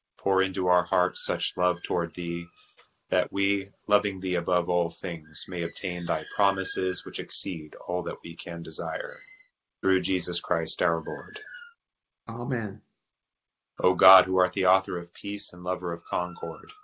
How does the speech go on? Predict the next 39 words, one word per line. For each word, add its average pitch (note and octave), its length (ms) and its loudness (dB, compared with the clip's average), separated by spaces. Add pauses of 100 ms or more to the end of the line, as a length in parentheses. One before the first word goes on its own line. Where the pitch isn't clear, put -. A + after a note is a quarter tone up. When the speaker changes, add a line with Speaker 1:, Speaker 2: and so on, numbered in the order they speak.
(320)
Speaker 1:
in F2 180 -8
knowledge F2+ 380 2
of F2+ 160 -10
whom F#2 240 -10
standeth F2 540 -6
our E2+ 180 -2
eternal F#2 420 -8
life, - 380 -8 (220)
whose E2+ 180 -8
service G2 400 -6
is F2 120 -10
perfect F2 380 -10
freedom, E2 520 -12 (840)
defend G2+ 380 -2
us, G2 200 2
thy F#2+ 180 4
humble F#2 300 -6
servants, F#2 520 -4
in F2 100 -8
all G2+ 240 -2
assaults F#2+ 400 -2
of F2 100 -6
our E2+ 160 -2
enemies, D#2+ 600 -10 (420)
that F2 240 -2
we, F#2 380 -6 (100)
surely G#2 440 0
trusting F#2+ 480 -2
in F#2 140 -8
thy F#2 180 0
defense, E2+ 600 -6 (300)
may F2+ 140 -2
not F2+ 240 0
fear F2+ 180 0
the E2 100 -8
power F#2 400 2
of E2+ 100 -6
any F#2 220 -8
adversaries, E2+ 880 -6